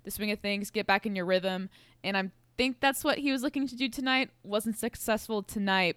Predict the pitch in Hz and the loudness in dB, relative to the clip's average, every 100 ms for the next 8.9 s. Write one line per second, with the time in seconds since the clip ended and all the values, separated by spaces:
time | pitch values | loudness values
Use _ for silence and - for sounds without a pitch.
0 | - 185 - 196 185 175 220 202 190 - | 2 2 2 0 0 0 0 0 -2 -2
1 | 185 180 196 254 185 175 - 175 170 170 | 0 0 -2 -4 -4 -2 0 4 4 2
2 | 175 165 165 160 156 - - 170 - 165 | 0 -8 -4 -2 -4 -6 -4 -4 -2 -6
3 | 180 165 - 156 165 160 160 165 156 156 | -8 -10 -6 -6 -2 -2 -2 -4 -4 -4
4 | 156 165 156 - 277 294 190 165 - - | -4 -2 -2 4 6 8 6 2 -6 -20
5 | - - - 226 220 226 226 226 185 170 | -20 -10 2 4 6 4 0 -2 0 0
6 | - 190 - 185 190 175 170 165 165 160 | 0 0 2 0 2 0 -2 -2 -2 0
7 | 156 156 160 - 160 160 160 - - - | -2 -4 -6 -4 -4 -4 -8 -10 -14 -12
8 | - - 175 - - - - - - | -12 -10 -10 -10 -12 -10 -10 -8 -10